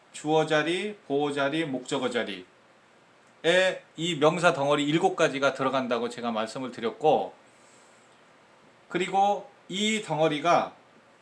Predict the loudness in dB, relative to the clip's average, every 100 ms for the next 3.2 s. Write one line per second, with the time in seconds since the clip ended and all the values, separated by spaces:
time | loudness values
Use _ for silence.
0 | _ _ _ _ _ _ _ _ _ -4
1 | -2 0 -2 0 -2 -2 -2 -2 -2 2
2 | 2 2 -2 -2 0 0 0 -2 0 -2
3 | -4